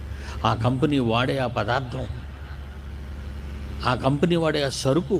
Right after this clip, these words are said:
చాలా శ్రేష్టమైనదన్నమాట. అలాగే ఈ మానవ దేహాన్ని మనిషి చేయలేదు, దేవుడే చేశాడు.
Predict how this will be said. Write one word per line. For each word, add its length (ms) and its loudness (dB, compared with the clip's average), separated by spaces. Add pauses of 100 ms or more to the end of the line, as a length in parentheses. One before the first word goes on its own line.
(720)
చాలా 240 4 (680)
శ్రేష్టమైనదన్నమాట. 1300 0 (3500)
అలాగే 300 2 (920)
ఈ 40 6
మానవ 400 4
దేహాన్ని 380 2
మనిషి 260 0 (120)
చేయలేదు, 340 0 (1800)
దేవుడే 300 4
చేశాడు. 460 -2